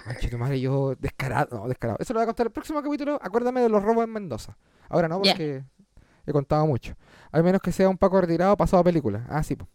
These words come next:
Speaker 1: Franca publicitario de Corsa Crew. <laughs> Ya, po, no.
Speaker 2: <laughs>
Speaker 1: Eh,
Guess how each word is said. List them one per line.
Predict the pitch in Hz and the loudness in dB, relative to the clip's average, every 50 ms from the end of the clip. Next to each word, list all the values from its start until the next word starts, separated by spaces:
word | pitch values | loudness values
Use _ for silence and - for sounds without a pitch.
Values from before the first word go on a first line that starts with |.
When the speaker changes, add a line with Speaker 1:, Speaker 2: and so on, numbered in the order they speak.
| _ _ - - - - - _ _ | _ _ -20 -20 -20 -20 -20 _ _
Speaker 1:
Franca | - - 196 202 - 226 220 | -2 0 0 0 0 0 2
publicitario | 208 202 190 202 190 160 190 190 202 202 | 4 4 4 4 4 4 4 6 6 4
de | 190 | 4
Corsa | 170 202 185 - 208 | 4 2 2 2 0
Crew. | 165 156 156 175 202 285 196 | 0 0 0 -2 -2 -2 2
<laughs> | |
Ya, | 180 151 - - - - 202 170 196 190 | 4 4 4 4 4 2 2 2 2 2
po, | - 160 151 156 | 2 2 2 0
no. | 156 170 - - | 0 -2 -2 0
Speaker 2:
<laughs> | 233 240 233 233 - 214 220 - - - _ - - - - - - - - - - - - _ | 0 0 0 0 0 0 -2 -2 -2 -8 _ -20 -20 -20 -20 -20 -20 -20 -20 -20 -20 -20 -4 _
Speaker 1:
Eh, | 160 160 156 160 156 151 156 | 4 4 6 6 6 4 2